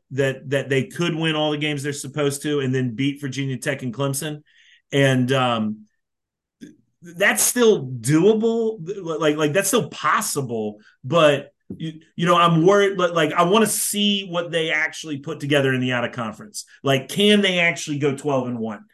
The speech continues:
Like, if this team goes twelve and one, like, like, that'll be, th-, there will be some real excitement for this team going into S E C play.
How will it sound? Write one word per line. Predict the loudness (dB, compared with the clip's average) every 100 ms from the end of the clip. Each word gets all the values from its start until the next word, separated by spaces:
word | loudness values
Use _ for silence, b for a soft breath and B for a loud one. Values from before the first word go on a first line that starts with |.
| b b
Like, | 2 4
if | 4
this | 2 4
team | 2
goes | 4 4 2
twelve | 0 0 0
and | -2
one, | -2 -2 -2 -6 -10 _ _ _ -4
like, | -2 -2 -2
like, | -2 0 0
that'll | 0 0 0
be, | 0 0 -2 -8 _ _ _ _ _ -14
th-, | -2
there | 0 2
will | 2 0
be | 0
some | -2 -2 -2 -2
real | -2 0 0 -2
excitement | -4 -4 -4 -6 -8 -10
for | -8
this | -8 -8
team | -6 -4 -2
going | -2 -2
into | -2 -2
S | -4
E | -8
C | -8 -10
play. | -4 -2 -2 -2